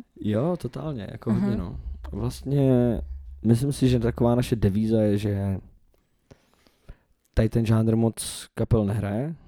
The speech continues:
Speaker 1: v Čechách ani na Slovensku a myslím si, že to takový žánr, který pronikne všema generacema.
Speaker 2: Mhm.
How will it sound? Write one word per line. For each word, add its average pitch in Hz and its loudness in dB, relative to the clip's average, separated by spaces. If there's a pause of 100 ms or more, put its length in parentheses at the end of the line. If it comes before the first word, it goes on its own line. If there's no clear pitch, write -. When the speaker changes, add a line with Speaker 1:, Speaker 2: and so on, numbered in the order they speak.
(540)
Speaker 1:
v - -20
Čechách - -8
ani 107 -4
na 98 -6
Slovensku 113 -6 (200)
a 104 -2 (960)
myslím 120 -2
si, 113 -2
že 110 -2 (720)
to 113 -4
takový 120 2
žánr, 110 0
který 110 -2 (140)
pronikne 107 0
všema 110 -6
generacema. - -8 (280)
Speaker 2:
Mhm. 233 -12